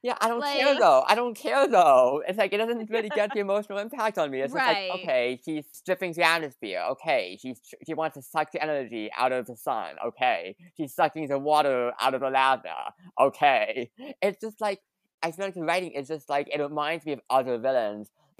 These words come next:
Speaker 1: It's like the other villains, like the, the Ma-, Malicus from Thor: The Dark World, or Ronan from the first Guardians of the Galaxy.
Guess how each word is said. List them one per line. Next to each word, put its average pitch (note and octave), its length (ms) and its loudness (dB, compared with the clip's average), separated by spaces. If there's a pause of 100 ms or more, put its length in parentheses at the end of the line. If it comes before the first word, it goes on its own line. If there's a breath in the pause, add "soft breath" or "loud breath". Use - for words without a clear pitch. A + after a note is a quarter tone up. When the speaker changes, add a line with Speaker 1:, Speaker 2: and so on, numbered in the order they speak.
Speaker 1:
It's D#3+ 140 -8
like F3 160 -4
the E3 440 0
other D#3+ 180 -2
villains, D3+ 260 -6
like C#3 160 -6
the, C#3 280 0
the C#3 80 -8
Ma-, D3 260 0
Malicus C#3+ 840 -4
from A2+ 220 -4
Thor: C3 260 -2
The A#2 80 -14
Dark A#2+ 320 -4
World, E2+ 480 -6 (380 soft breath)
or B2+ 260 2
Ronan A2+ 640 -4 (100)
from A2+ 260 -8
the G#2+ 360 0
first A#2+ 240 -2
Guardians A2 300 -4
of G2 80 -10
the G#2 60 -14
Galaxy. A2+ 460 -6